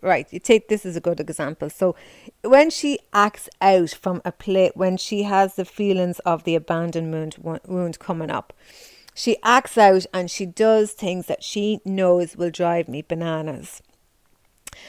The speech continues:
And she, she knows that, uh, it's like she wants me to push her away.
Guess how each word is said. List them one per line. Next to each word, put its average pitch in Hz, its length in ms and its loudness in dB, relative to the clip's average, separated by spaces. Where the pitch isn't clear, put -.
And 208 340 4
she, 226 440 2
she 226 200 -4
knows 226 580 6
that, 190 600 0
uh, 202 360 8
it's 208 220 -2
like 240 260 8
she - 160 -2
wants 226 460 2
me 202 180 0
to 185 160 -6
push - 420 -2
her 180 280 2
away. 160 580 0